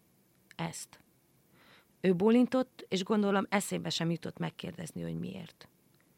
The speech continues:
Én viszont sokáig azon emésztettem magam, miért csak ennyit tudtam mondani. Miért nem tettem hozzá, hogy többet nem találkozhatunk? Vagy hogy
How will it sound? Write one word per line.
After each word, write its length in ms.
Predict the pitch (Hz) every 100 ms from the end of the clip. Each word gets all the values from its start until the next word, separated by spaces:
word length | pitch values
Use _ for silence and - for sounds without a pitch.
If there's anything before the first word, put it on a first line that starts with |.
| _ _ _
Én 120 | -
viszont 280 | 190 190 208
sokáig 360 | - 262 185 180
azon 220 | 214 190
emésztettem 580 | 190 185 - 170 - 160
magam, 320 | 170 185 202 - -
miért 200 | 254 233
csak 140 | 180
ennyit 260 | 175 170 147
tudtam 320 | 175 - 147
mondani. 520 | 156 156 165 160 156 _ _ _ _ _ _
Miért 220 | - 262
nem 100 | 202
tettem 360 | 165 226 - 160
hozzá, 260 | 190 269 240
hogy 160 | 202 - _ _
többet 320 | 262 208 190
nem 160 | 208 196
találkozhatunk? 920 | 175 160 156 165 - 156 - 160 151 _ _ _ - - -
Vagy 240 | 185 208
hogy 160 | 220